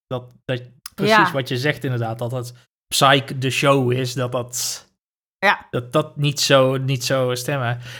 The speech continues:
Speaker 1: Eh, daarnaast had ik heel erg, maar dat kan ook omdat ik dan misschien net even was afgeleid of zo. Ik heb echt compleet gemist dat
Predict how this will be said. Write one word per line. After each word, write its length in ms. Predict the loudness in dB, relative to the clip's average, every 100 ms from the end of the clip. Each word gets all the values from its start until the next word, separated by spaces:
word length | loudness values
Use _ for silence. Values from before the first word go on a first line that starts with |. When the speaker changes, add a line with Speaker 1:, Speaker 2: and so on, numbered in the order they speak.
| -14
Speaker 1:
Eh, 140 | -14 -14 _ _
daarnaast 360 | 2 6 4 4
had 120 | 2
ik 100 | 2
heel 240 | 2 4
erg, 120 | 2 2
maar 120 | 0
dat 140 | 2
kan 180 | 2 2
ook 180 | 2 0
omdat 300 | -2 0 0
ik 80 | 0
dan 140 | 0
misschien 300 | 0 -2 -2
net 200 | -2 -4
even 260 | -8 -6 -8
was 160 | -6
afgeleid 400 | -6 -6 -8 -10
of 60 | -8
zo. 220 | -8 -8 -12 _ _ _ _
Ik 140 | -4 -2
heb 160 | -2
echt 160 | -4 -2
compleet 480 | -2 2 4 4 4
gemist 420 | 0 2 0 2
dat 520 | 2 0 -6 -10